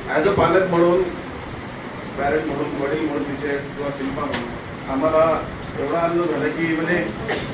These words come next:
जास्त बोललं तर डोळ्यात पाणी येईल, पण आम्हाला अनुभव झालेला नाही. पण ह्याच्यामध्ये मी एक निश्चित सांगेन की आपल्या सगळ्यांकडे पैसा असतो, पण तो पैसा कुठं वापरावा याचं तरी ठरवलं पाहिजे. फक्त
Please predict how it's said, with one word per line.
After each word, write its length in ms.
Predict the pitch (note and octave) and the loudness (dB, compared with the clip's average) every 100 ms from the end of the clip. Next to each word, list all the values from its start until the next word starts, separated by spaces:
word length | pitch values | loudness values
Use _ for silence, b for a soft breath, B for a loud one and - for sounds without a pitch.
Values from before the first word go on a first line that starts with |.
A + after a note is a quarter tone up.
| - - | -8 0
जास्त 240 | D3+ D#3 G#3 | 2 2 2
बोललं 320 | F#3+ F#3+ G#3 | 2 2 2
तर 100 | F#3+ | 6
डोळ्यात 220 | F#3 F#3+ | 8 8
पाणी 180 | F#3 F3+ | 6 4
येईल, 260 | F#3 F3+ F3 | 4 4 2
पण 240 | F#3 F#3 | 0 2
आम्हाला 220 | F3 F3+ | 2 2
अनुभव 220 | D#3+ F3 | 2 0
झालेला 240 | D3 C3 A#2 | 0 0 -2
नाही. 300 | - - - - - - A3+ A3+ - - G#3+ | -4 -6 -8 -8 -8 -8 -6 -6 -8 -6 0
पण 320 | A3 A3 G#3+ | 2 2 2
ह्याच्यामध्ये 560 | G#3+ G3 F3 G3+ G#3+ G#3 | 4 4 4 2 0 2
मी 120 | G3+ | 2
एक 120 | G3 - | 2 0
निश्चित 260 | E3+ E3+ G3 | 0 0 0
सांगेन 380 | - E3+ - - - - - - - | -2 -2 0 0 -2 -8 -8 -8 -4
की 180 | D#3 D#3+ | 0 0
आपल्या 260 | D#3+ E3 | 0 0
सगळ्यांकडे 340 | D#3+ D#3 E3+ - | 2 2 2 2
पैसा 340 | - C3+ D3+ | 0 -2 -2
असतो, 260 | D3+ - - - - - - - - - - - - - | -4 -4 -6 -6 -10 -12 -12 -12 -6 -2 -2 -4 -8 -2
पण 140 | - - | 0 4
तो 140 | E3+ | 4
पैसा 220 | D#3 F#3+ | 6 4
कुठं 220 | F3 F3 | 4 6
वापरावा 360 | F3+ F3 E3+ F3 | 8 8 6 6
याचं 260 | D#3+ - E3+ | 4 2 0
तरी 200 | E3 F3 | 0 2
ठरवलं 340 | F#3 D3+ D3+ | 0 0 0
पाहिजे. 400 | C#3+ C3 A#2+ - | -2 -2 -4 -2
फक्त 160 | C#3 | -2